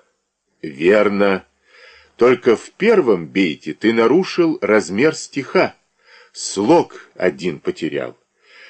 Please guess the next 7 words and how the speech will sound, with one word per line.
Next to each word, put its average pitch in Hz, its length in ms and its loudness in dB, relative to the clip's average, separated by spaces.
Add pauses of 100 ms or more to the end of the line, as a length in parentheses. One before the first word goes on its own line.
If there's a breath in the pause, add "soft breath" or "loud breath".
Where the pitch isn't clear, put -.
(160 soft breath)
Да 185 340 4
и 175 560 4
недопонял 175 920 2
ты 98 220 -4
всего 92 400 -2
смысла, 98 640 -6 (680)
издёвки 175 840 0